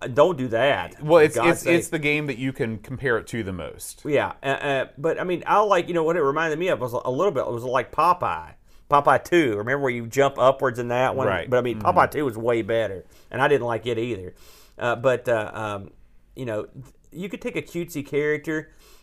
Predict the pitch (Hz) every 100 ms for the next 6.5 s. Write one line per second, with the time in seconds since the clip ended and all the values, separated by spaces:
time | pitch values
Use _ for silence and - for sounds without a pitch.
0 | - 214 214 135 202 220 160 160 131 175
1 | 208 208 196 190 185 165 160 170 139 110
2 | 117 135 143 143 143 139 123 135 139 -
3 | 190 214 185 156 131 131 117 110 139 160
4 | 156 214 202 151 127 117 127 143 - 139
5 | 143 - 170 196 151 190 143 120 127 139
6 | 208 175 - 123 117